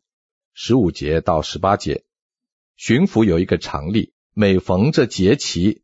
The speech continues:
随众人所要的释放一个囚犯给他们。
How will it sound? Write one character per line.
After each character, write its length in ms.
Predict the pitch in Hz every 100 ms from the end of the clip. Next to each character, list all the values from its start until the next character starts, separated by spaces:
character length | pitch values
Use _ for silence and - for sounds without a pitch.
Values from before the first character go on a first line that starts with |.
| _
随 260 | - - 90
众 320 | - 196 120
人 200 | 87 101
所 200 | - 78
要 180 | 101 92
的 220 | 76 -
释 300 | - - 160
放 180 | 117 90
一 60 | 95
个 140 | 87
囚 320 | - - 78
犯 240 | 127 131 95
给 100 | 76
他 160 | -
们。 160 | 73